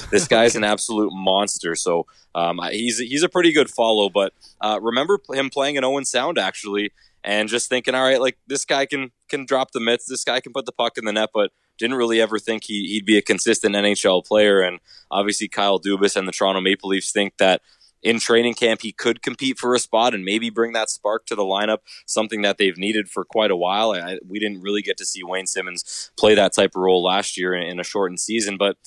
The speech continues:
Speaker 1: at the end of the day, boys, I, I just think the, the depth up front for the Toronto Maple Leafs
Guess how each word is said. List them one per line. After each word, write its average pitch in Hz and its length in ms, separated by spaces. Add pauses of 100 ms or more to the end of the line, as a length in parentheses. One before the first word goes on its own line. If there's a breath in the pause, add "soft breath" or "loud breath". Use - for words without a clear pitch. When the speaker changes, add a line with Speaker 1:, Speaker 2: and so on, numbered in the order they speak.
(260 soft breath)
Speaker 1:
at - 260
the 135 120
end 147 100
of 135 60
the 120 80
day, 113 220
boys, 120 320
I, 90 100 (140)
I 104 80
just 113 260
think 117 180
the, 95 300
the 95 140
depth - 520
up 101 160
front 104 320
for - 100
the 107 80
Toronto 104 280
Maple 107 260
Leafs 107 300